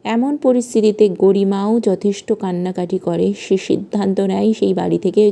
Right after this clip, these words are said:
চলে যাওয়ার। পুরো বাড়ির লোক রোশনাইকে অবিশ্বাস করলেও আরণ্যকের জেঠি এবং ছোটকা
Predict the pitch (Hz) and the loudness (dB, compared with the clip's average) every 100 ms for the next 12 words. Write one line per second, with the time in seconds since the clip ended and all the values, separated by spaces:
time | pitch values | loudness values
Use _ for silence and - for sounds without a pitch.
0 | 208 185 170 170 160 160 160 170 _ _ | 2 0 2 0 -4 -6 -8 -10 _ _
1 | _ _ _ _ _ _ _ - - - | _ _ _ _ _ _ _ -20 -20 -20
2 | - 240 247 226 190 190 220 208 196 208 | -4 4 4 4 2 4 4 4 4 2
3 | 214 - - 185 196 190 208 196 196 196 | 0 -8 -6 2 2 2 0 0 2 2
4 | 180 185 - 220 208 - 190 175 170 180 | 2 0 2 2 2 -2 -2 0 0 0
5 | 226 - - - - _ _ _ - 190 | -2 -8 -20 -20 -20 _ _ _ -10 -2
6 | 196 208 208 214 208 208 202 247 - - | 0 2 2 2 2 4 4 2 -6 -20
7 | - 175 202 202 202 208 214 - 220 262 | -14 -6 4 4 4 -4 -4 2 2 4
8 | 247 233 - 202 190 - 185 196 | 0 0 0 2 2 -2 -4 -4